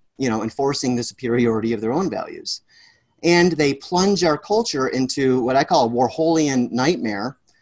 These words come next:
where everyone's fifteen minutes of fame are being stretched out indefinitely and really become the basis of a new set of twenty-first century immortality projects.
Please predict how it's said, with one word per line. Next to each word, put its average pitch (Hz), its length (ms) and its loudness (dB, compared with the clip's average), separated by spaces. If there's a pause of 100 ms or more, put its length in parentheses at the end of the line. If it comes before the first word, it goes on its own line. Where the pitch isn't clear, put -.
(160)
where 123 220 0
everyone's 151 380 4
fifteen 180 640 -2
minutes 151 300 0
of 107 60 -12
fame 135 480 0
are 117 120 -2
being 120 260 -2
stretched 156 760 -2
out 143 240 2
indefinitely 113 720 0
and 113 220 -2
really 143 240 0
become 123 260 -4
the 107 80 -4
basis 123 500 -2
of 110 100 -12
a 110 60 -4
new 131 140 0
set 127 220 -2
of 123 80 -4
twenty-first 127 520 -6
century 110 320 -6
immortality 104 580 -8
projects. - 680 -16